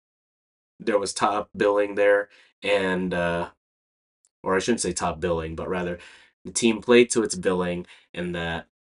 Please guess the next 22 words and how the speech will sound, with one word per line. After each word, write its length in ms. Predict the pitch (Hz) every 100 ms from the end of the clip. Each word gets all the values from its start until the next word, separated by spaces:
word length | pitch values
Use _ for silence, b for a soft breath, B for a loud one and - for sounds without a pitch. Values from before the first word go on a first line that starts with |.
| _
the 80 | 95
Cats 600 | - - 98 92 - - -
ended 200 | 98 95
up 160 | 87 90
winning 300 | 95 92 87
the 60 |
game 340 | 82 85 85 85
seventy-two 600 | - 101 95 92 95 90
sixty-one. 600 | 92 87 82 82 82 78
So 180 | 87 80
great 380 | - 98 98
start 400 | - - 92 90
to 140 | - 90
the 80 | 87
year 280 | 85 82 80
for 340 | - 82 78
basketball, 760 | 80 80 - 90 - 73 - -
despite 440 | - - 85 78
them 140 | 85
having 420 | 82 85 80 82 82
to 280 | - 80 82
really 560 | 90 90 87 85 82